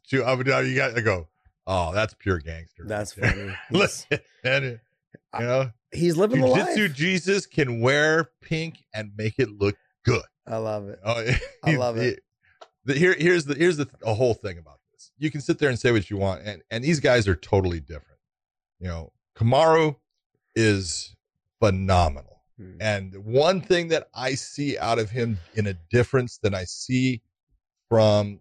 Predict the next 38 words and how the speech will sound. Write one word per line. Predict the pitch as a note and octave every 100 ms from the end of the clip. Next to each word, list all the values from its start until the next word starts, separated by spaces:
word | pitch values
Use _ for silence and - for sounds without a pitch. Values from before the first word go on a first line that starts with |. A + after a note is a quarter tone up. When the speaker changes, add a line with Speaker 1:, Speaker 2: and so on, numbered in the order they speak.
| _
Speaker 1:
what | F#2 G2+ A2+ - _ _ _ _ _ _ F#2
George | - A#2+ A#2+ F2+
brings | F#2 G#2+ F#2+
is | D#2 - _ _ _ -
they | G#2
obviously | A2 A#2 A#2+ - G2+
both | F#2+ G#2+
have | A2 F#2+
their | F#2
strength. | - - D2 - _ _ _ _ _
Kamaru's | B2 B2 C#3+ D3 -
stand-up | - A#2+ A#2+ A2+ -
is | C3
not | C#3+ D3+ D3
as | A2
good | - G#2+ G2+
as | G2 F#2+ D#2+
George. | G2 D#2 - _ B2+
Speaker 2:
Mm-hmm. | A2+
Speaker 1:
It's | G#2+ F2
not | G2+ F#2+
as | E2 -
technical. | C#3+ C3+ C3 C#3 B2
It's | - -
not | G2 F2
as | -
good. | - A2+ A#2 -
And | G2+ G2
if | -
this | A#2+ A#2
is | C3+ C3
a |
stand-up | - - A#2 A#2 A#2 B2+ -
fight, | - F#2 B2 _ _ _ _ _ _ _
it's | -
gonna | - D#3 D3+
be | D#3 D#3+
Masvidal. | C#3+ F#3 C3 F2 C#2